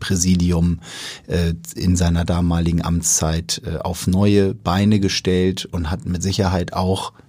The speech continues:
mit dem Vorgängerpräsidium zu uns gesamtheitlich dazu beigetragen, dass der F C Sankt Pauli wirtschaftlich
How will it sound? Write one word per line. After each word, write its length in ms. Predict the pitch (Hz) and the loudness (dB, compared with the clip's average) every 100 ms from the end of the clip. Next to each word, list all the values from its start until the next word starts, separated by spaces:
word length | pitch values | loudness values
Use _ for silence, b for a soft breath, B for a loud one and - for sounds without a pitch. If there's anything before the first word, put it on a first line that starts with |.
| b - | b -4
mit 260 | 87 101 104 | 0 2 4
dem 280 | 92 90 - | 4 4 0
Vorgängerpräsidium 1300 | - - 101 98 95 90 - 90 90 87 87 85 82 | -4 2 4 4 2 0 -2 -2 0 0 0 0 0
zu 120 | - | -2
uns 460 | - 92 90 - - | 0 2 2 0 -2
gesamtheitlich 800 | 85 85 90 95 92 85 87 82 | -4 0 2 2 0 0 -2 -2
dazu 280 | 82 90 | -2 -2
beigetragen, 800 | 82 87 87 82 - 85 87 85 B B B B B | 0 0 -2 -4 -2 0 0 -2 B B B B B
dass 220 | 90 82 | -2 0
der 120 | - 82 | 0 0
F 120 | - | 0
C 100 | 98 | 0
Sankt 240 | 87 87 | 2 0
Pauli 520 | 85 87 90 85 85 - | -2 0 0 0 -2 -4
wirtschaftlich 920 | 90 92 110 - 90 - 87 - - | -2 2 4 2 0 0 -2 -2 -10